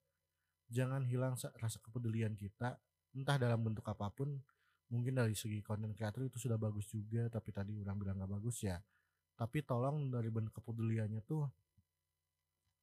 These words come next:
dijagalah gitu. Dijaga esensi kepeduliannya gitu.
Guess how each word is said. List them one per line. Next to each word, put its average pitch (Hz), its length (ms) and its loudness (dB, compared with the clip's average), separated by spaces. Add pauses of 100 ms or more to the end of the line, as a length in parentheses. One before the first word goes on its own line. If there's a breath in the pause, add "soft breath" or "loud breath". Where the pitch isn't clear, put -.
(720)
dijagalah 123 800 6
gitu. 101 180 -8 (300)
Dijaga 127 560 4
esensi 110 400 0
kepeduliannya 101 760 -4 (120)
gitu. 92 220 -20